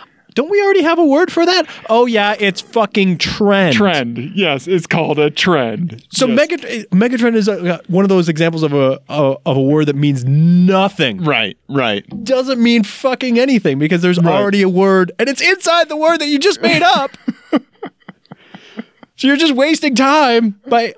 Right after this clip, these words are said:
Speaker 1: appending a useless descriptor on it
Speaker 2: Uh-huh.
Speaker 1: to do, to say the same thing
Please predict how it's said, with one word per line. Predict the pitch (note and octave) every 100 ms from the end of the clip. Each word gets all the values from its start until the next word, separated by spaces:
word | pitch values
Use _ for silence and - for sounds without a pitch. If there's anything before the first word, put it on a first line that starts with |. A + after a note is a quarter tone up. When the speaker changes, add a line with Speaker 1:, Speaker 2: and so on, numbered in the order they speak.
| -
Speaker 1:
appending | A#3 A3+ D#4+ D#4 C#4+ C#4 B3 C4 - _ _ _ _ _ -
a | A#3+
useless | B3 D4 D4+ B3+ D4
descriptor | - F4 F#4 C#4 A3
on | G3+ G3+
it | A3 G#3+ B3
Speaker 2:
Uh-huh. | G3+ F3 G#3 D4 _ _ _ _ _ _ _ _ _ _ _
Speaker 1:
to | - C#4+
do, | D4+ E4 D#4+
to | D#4 C4
say | F4
the | F4+ E4
same | F#4 F4
thing | F#4 F#4 E4+ E4